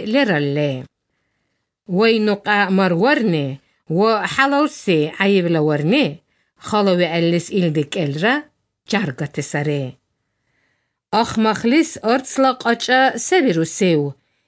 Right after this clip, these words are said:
эгер илала пасихӏтеш сархес дагьри агарли диалли. Гьалмагъла диги лерилра замунтас. Удзи алкӏуси сай, балагьлизиб икьалабарес.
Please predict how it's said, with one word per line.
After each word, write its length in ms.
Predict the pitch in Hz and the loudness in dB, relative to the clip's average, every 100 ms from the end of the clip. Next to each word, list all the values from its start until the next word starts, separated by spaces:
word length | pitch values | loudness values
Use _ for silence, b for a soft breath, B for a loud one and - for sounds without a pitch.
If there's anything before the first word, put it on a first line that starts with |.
| - | 0
эгер 440 | 220 208 208 247 | 2 4 2 0
илала 500 | 185 226 190 180 220 269 262 b - | 0 0 2 2 4 2 -2 b -4
пасихӏтеш 680 | 233 233 - 240 - 233 220 | -2 -2 -2 -4 -2 -2 -2
сархес 580 | - 226 208 - 247 254 165 | -2 0 0 0 -2 -2 -4
дагьри 440 | 160 208 196 233 | 0 2 2 2
агарли 500 | 220 254 277 202 151 | 0 0 0 0 0
диалли. 580 | 143 175 160 151 151 143 131 _ _ _ _ _ _ _ _ _ _ | 0 -2 0 0 0 -2 -6 _ _ _ _ _ _ _ _ _ _
Гьалмагъла 640 | 156 214 220 208 190 185 170 | -2 2 2 2 2 2 2
диги 440 | 160 151 254 285 147 143 _ _ 165 | 0 0 2 2 0 -8 _ _ -2
лерилра 760 | 170 190 226 262 277 226 240 240 | 2 4 4 2 0 2 2 2
замунтас. 800 | 185 196 240 151 143 - 160 151 - - _ _ _ _ - | 0 0 0 0 -2 0 0 0 -6 -16 _ _ _ _ -4
Удзи 360 | 220 147 - 359 | -2 -2 0 0
алкӏуси 600 | 320 202 180 175 180 185 | 2 0 -2 -2 -6 -4
сай, 340 | 165 - 160 139 135 _ _ _ - | -4 -2 -2 -2 -6 _ _ _ -4
балагьлизиб 840 | 165 208 233 262 254 254 214 254 - | 0 2 2 2 2 2 2 0 0
икьалабарес. 840 | - - 170 160 156 156 156 135 | -2 -2 0 0 0 0 0 -2